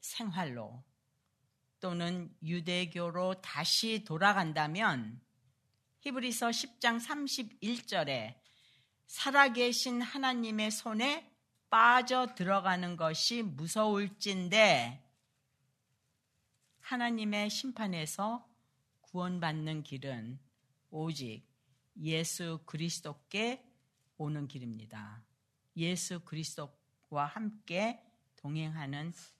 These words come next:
길이라고 말씀하시는 것이에요. 그래서 본문 이십이 절에서 "너희는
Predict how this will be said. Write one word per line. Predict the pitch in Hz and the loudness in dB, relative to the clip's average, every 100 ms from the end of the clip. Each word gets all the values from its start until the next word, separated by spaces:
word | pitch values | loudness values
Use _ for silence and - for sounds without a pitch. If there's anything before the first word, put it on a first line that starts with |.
| _ | _
길이라고 | - 139 139 131 117 139 | -14 -12 -10 -10 -10 -10
말씀하시는 | 147 127 - 117 123 165 - 120 | -8 -10 -10 -12 -10 -10 -10 -12
것이에요. | - - - - 78 - 127 _ - _ _ _ _ - - - | -12 -12 -12 -12 -14 -14 -20 _ -20 _ _ _ _ -20 -20 -6
그래서 | 220 262 | 2 2
본문 | - 226 262 262 | 4 4 6 4
이십이 | 185 226 254 302 202 - 247 | 2 0 0 -2 -4 -4 0
절에서 | 262 240 175 165 175 175 139 117 - _ _ _ _ | 2 4 2 0 4 4 4 -2 -12 _ _ _ _
"너희는 | 151 208 254 277 277 175 180 196 135 120 | 2 6 6 6 4 4 4 2 -2 -6